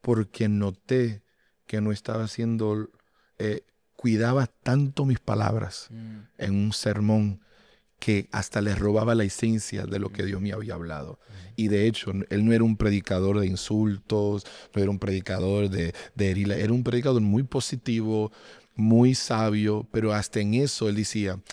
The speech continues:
Speaker 1: "Ah, aquí los, los que no le gustan lo positivo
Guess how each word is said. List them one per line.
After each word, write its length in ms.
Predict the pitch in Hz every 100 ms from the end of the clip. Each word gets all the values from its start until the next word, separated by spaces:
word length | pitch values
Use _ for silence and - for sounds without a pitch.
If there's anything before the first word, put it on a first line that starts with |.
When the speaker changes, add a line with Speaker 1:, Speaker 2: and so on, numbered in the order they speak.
| - _ -
Speaker 1:
"Ah, 180 | 107 107
aquí 420 | 110 - 120 123
los, 300 | 123 110 - - - -
los 200 | 98 101
que 120 | - 101
no 120 | 110
le 80 | 123
gustan 400 | 131 - 123 117
lo 80 |
positivo 800 | 107 107 - 104 196 190 175 160